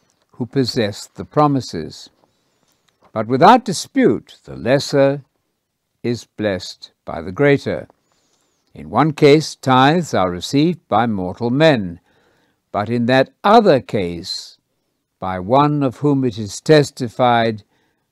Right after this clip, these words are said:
that he lives on. And, so to speak, through Abraham,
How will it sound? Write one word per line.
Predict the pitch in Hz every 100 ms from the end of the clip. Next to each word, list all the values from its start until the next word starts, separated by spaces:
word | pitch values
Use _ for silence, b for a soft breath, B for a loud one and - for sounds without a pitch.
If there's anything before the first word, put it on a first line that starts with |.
| _
that | 110 110
he | 131 123
lives | 104 95 95 95 - _ _ -
on. | 123 98 82 - - _ _ _ _ _ _ _ _ _
And, | - 170 190 190
so | - 98
to | 82
speak, | - - 147 143 - _ _ _ _ _ _
through | - 82
Abraham, | 104 120 110 117 110 107 107 107 104